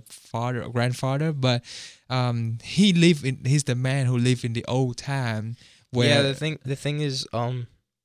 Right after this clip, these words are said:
Speaker 2: a, a lack of consent is kind of timeless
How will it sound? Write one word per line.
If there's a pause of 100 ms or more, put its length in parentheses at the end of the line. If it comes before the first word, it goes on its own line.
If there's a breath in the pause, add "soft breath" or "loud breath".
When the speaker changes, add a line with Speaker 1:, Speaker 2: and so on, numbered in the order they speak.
(2000)
Speaker 2:
a, (160)
a (400)
lack
of
consent
is
kind
of
timeless